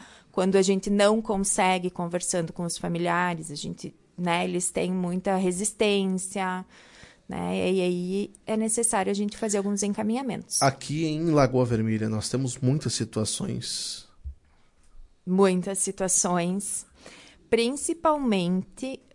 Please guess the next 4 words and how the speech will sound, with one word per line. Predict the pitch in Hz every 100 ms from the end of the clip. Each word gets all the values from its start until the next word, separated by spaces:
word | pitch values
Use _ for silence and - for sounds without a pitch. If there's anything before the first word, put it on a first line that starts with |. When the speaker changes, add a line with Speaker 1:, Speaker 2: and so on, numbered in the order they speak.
| -
Speaker 1:
ahn, | 208 208 202 208 202 202 202 - _ _ _ _ _ -
com | 233 220
familiares, | - 220 226 226 196 170 165 165 254 302 -
filhos, | - 208 190 196 202 240 381 - - -